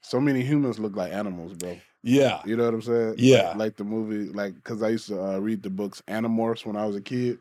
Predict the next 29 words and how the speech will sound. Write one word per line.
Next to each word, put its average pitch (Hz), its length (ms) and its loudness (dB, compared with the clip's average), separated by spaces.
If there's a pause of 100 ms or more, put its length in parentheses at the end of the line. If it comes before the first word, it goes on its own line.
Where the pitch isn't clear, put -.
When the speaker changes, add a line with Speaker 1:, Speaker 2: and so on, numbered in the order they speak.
Speaker 2:
Uh-huh. 135 280 4 (400)
Speaker 1:
And, 104 160 -2
you 117 80 2
know, 110 120 2
like, 107 240 0
you 113 60 -4
see - 160 -6
the 117 100 -2
people 107 340 -4
transition 110 600 -2
from 98 240 -2
a 95 40 -2
human 110 340 -2
to 104 160 -2
a 98 40 -2
certain 104 260 -2
type 98 200 -4
of 90 60 -4
animal. 110 260 -2
You're 147 100 0
like, 139 220 2
"Damn, 180 220 0
this 180 100 -4
motherfucker 175 460 0
do 220 120 6
look 196 200 6
like" 143 140 8
Speaker 2:
Right, 160 360 12
yeah. 135 320 12